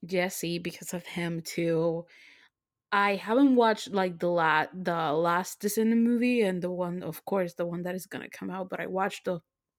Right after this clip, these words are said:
first one just because of him. I have always admired the fact that he was, that sucks that I have to say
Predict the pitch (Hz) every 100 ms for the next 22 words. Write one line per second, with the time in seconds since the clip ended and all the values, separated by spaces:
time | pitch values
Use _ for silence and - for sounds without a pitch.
0 | _ - - 214 208 202 185 - - -
1 | - - 175 220 220 - 196 202 185 170
2 | 185 180 175 185 - - - _ _ 196
3 | 202 202 208 220 226 220 214 202 190 190
4 | 190 185 180 175 - _ _ _ - 170
5 | - 175 175 170 170 165 - 160 - _
6 | _ _ _ _ - 190 190 180 175 -
7 | _ _ _ _ _ _ _ _ _ _
8 | - 185 185 247 285 - - - - -
9 | - 220 220 - 180 185 180 - - -
10 | 180 170 180 - - 185 175 - 175 180
11 | 185